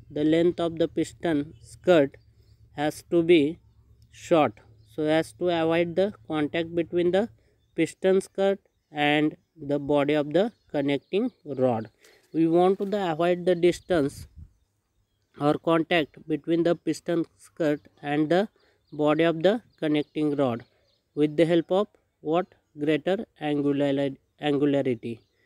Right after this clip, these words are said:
The, if the L by ratio is large, okay, or longer in the connecting rod, which reduce the angularity of the connecting rod. Okay, if you are getting the lesser angularity,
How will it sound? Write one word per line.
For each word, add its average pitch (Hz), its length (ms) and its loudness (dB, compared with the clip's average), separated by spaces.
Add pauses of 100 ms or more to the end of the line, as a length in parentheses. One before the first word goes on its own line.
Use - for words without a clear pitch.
(340)
The, 160 300 -4
if 175 260 0
the 196 360 2 (640)
L 170 220 0
by 190 220 2
ratio 180 520 2 (120)
is 160 260 -4
large, 170 540 2 (520)
okay, 147 380 -2 (100)
or 147 200 -2
longer 170 600 4 (180)
in 151 120 -4
the 156 100 -4
connecting 170 540 -2
rod, 156 300 0 (440)
which 160 220 -6
reduce 175 420 2
the 190 280 -4 (120)
angularity 170 720 0
of 165 200 -4
the 202 200 -4 (260)
connecting 143 540 -4
rod. 117 260 -2 (380)
Okay, 147 320 -2 (440)
if 156 180 -2
you 185 60 2
are 185 120 4
getting 185 400 2
the 190 100 2
lesser 180 400 2
angularity, 180 880 2